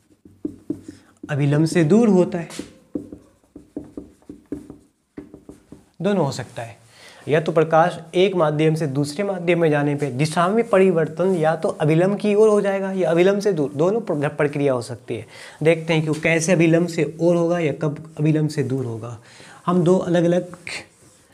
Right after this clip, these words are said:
डायग्राम शो करते दिखाते हैं। ये है बाहर में, इसके चारों ओर वायु, ले लेते हैं कोई कांच, कांच का स्लैब,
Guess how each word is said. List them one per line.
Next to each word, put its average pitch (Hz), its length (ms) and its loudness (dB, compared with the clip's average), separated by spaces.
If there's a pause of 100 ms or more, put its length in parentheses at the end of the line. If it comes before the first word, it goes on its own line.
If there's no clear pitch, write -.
(180)
डायग्राम 160 440 0
शो 170 200 -2
करते 160 300 -2
दिखाते 147 440 -2
हैं। 160 360 -10 (1400)
ये 170 160 2
है 160 260 -4
बाहर 147 380 0
में, 165 120 0
इसके 165 240 -4
चारों 160 400 -2
ओर 160 140 2
वायु, 170 460 -2 (300)
ले 160 140 4
लेते 160 220 2
हैं 151 160 -2
कोई 156 140 2
कांच, 156 360 -4 (260)
कांच 156 260 -2
का 147 200 -8
स्लैब, 131 540 -4